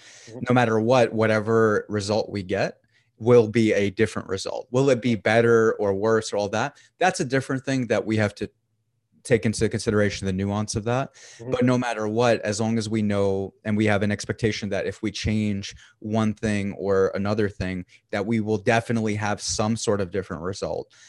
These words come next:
Speaker 1: Right.
Speaker 2: then at least that also gives a sort of, um, not hope, but a-, an expectation that's more, uh, attainable,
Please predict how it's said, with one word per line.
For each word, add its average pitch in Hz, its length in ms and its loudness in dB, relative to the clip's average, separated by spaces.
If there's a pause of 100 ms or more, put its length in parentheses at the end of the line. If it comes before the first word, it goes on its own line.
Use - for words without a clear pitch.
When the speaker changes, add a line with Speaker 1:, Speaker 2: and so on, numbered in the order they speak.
(120)
Speaker 1:
Right. 104 140 -10
Speaker 2:
then 117 180 4
at 107 160 -6
least 113 280 -4
that 110 120 0
also 113 320 0
gives 104 320 -4
a 104 60 -8
sort 104 260 -2
of, 95 220 -4
um, 92 540 -6 (1800)
not 135 260 4
hope, 135 440 2 (140)
but 101 440 -2 (380)
a-, 104 240 -6
an 117 140 0
expectation 117 840 -2
that's 98 240 -4
more, 107 560 0 (460)
uh, 95 440 -4
attainable, 104 800 -2